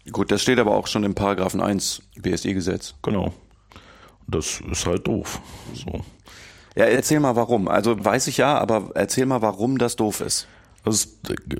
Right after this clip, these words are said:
Speaker 2: wenn's um Cybersicherheit geht, ja, dieser Begriff ist ja so toll, Cyber, Cyber.
Speaker 1: Mhm.
Speaker 2: In dieser ganzen Cyberei ist es halt so, dass ganz viele Akteure Interessenskonflikte sozusagen provozieren.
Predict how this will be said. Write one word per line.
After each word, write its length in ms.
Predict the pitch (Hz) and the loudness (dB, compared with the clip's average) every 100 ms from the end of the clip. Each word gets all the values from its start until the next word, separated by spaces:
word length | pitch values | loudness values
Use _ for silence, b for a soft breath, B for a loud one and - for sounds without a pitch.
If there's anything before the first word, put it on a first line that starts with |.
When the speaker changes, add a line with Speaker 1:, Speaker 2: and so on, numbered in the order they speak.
| - - - - | -10 -18 -18 -4
Speaker 2:
wenn's 260 | 98 104 | -2 2
um 260 | 120 117 120 | 2 2 0
Cybersicherheit 1080 | - - 107 123 135 135 - 131 127 131 - | -2 0 0 2 0 0 0 0 0 -2 -4
geht, 320 | - 120 185 | -2 -2 -2
ja, 200 | - 110 | -2 -2
dieser 280 | 104 85 90 | -2 -2 -2
Begriff 340 | 76 - 95 | -4 -6 -8
ist 120 | - - | -4 -4
ja 120 | 82 | -4
so 140 | 82 - | -4 -6
toll, 220 | - - | -6 -4
Cyber, 380 | - - - - | -4 -4 -2 0
Cyber. 400 | - - - - B | 2 2 0 -4 B
Speaker 1:
Mhm. 240 | 92 85 92 | -6 -4 -4
Speaker 2:
In 100 | - | -2
dieser 200 | 107 107 | 0 2
ganzen 260 | 104 123 110 | 2 2 2
Cyberei 760 | - 107 117 117 90 92 117 185 | 0 0 0 0 2 0 0 0
ist 180 | 107 - | 0 0
es 140 | - | 2
halt 180 | 107 101 | 0 2
so, 240 | 95 98 | 2 2
dass 340 | 101 95 - - | 2 0 0 0
ganz 240 | 101 117 | 0 0
viele 280 | - 127 123 | 0 0 2
Akteure 560 | 107 - 113 104 104 98 | 0 0 0 2 2 0
Interessenskonflikte 1500 | 104 - 98 117 110 - - - - 113 107 - - 123 | 0 0 0 2 2 0 0 -2 -2 -2 0 0 0 2
sozusagen 460 | 110 92 - 90 87 | 2 2 0 0 0
provozieren. 800 | - 85 85 - 80 80 - | -2 -2 -2 -2 -2 -4 -4